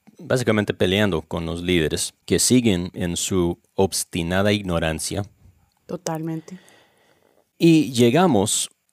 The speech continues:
Speaker 1: al capítulo nueve y sigue, eh, recto. No hay ningún indicio de un, de un cambio de, eh, de lugar, de tiempo, nada así.
Speaker 2: Sí.
Speaker 1: Simplemente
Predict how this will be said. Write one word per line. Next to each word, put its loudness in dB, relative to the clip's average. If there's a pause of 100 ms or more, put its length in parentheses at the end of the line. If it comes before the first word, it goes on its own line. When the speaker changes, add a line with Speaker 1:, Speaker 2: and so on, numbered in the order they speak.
Speaker 1:
al 0
capítulo 0
nueve 2
y 2
sigue, 2 (260)
eh, -2
recto. 0 (440)
No 2
hay 4
ningún 4
indicio 2
de 2
un, -2
de 0
un -4
cambio 0
de, 0 (200)
eh, -2
de 2
lugar, 2
de -2
tiempo, 0
nada 2
así. -4 (320)
Speaker 2:
Sí. -10 (100)
Speaker 1:
Simplemente 0